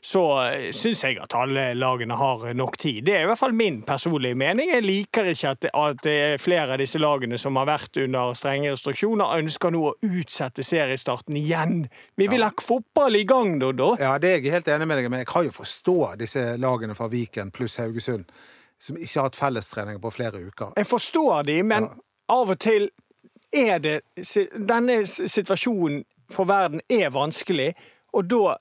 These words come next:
Speaker 1: tenker jeg at da må man heller tenke at OK, det blir en litt annerledes oppkjøring, eh, men hvis de får komme i gang fra nå av og spille treningskamper, så har de en måned på seg, og da, da er det på en måte,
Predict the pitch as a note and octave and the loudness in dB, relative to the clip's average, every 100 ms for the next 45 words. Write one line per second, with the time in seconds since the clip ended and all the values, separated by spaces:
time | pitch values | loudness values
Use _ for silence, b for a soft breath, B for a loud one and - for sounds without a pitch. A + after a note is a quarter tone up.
0 | - E3+ F#3 - G#3 F3 D3 D3 - A#3 | -4 0 0 2 2 2 0 -2 -6 -2
1 | G#3+ F#3 E3 D#3+ E3+ F3+ C#3 D#3+ E3 F3 | 0 2 0 2 2 2 0 0 0 0
2 | E3 - B3 B3 C4+ B B - G3+ A#3 | 0 0 2 2 0 B B -4 0 2
3 | F#3 G3 G#3 E3+ F#3+ G3 F3+ G3 F#3+ - | 2 2 2 2 2 4 2 0 -2 0
4 | E3+ D#3 F3+ B B B - F3+ F3+ E3+ | 2 2 -2 B B B 2 4 4 2
5 | - - F3+ G3 G3 - F3 E3+ - G3+ | -2 -6 0 2 2 0 -2 -2 0 2
6 | G3+ G3 G3 G#3+ G3 - F3 G3+ E3 C#3 | 4 2 2 2 2 2 2 2 4 2
7 | C#3+ - F3+ - E3+ D#3 E3 E3+ F#3 D#3+ | 0 -4 -4 0 -2 0 0 0 0 0
8 | C#3+ D3+ D3 B B - G3 A3+ G3 C#3+ | 0 0 -2 B B -2 2 4 2 2
9 | C#3 C#3+ C#3+ F3+ - E3 C#3+ B2 B2 D3+ | 0 2 2 2 2 0 2 -2 0 2
10 | F#3 D3 D#3+ F3+ F3+ F#3 E3 B2 C3+ B2+ | 2 2 0 2 4 4 2 -2 -2 -2
11 | C3+ F3+ D#3 B2+ | 0 2 2 0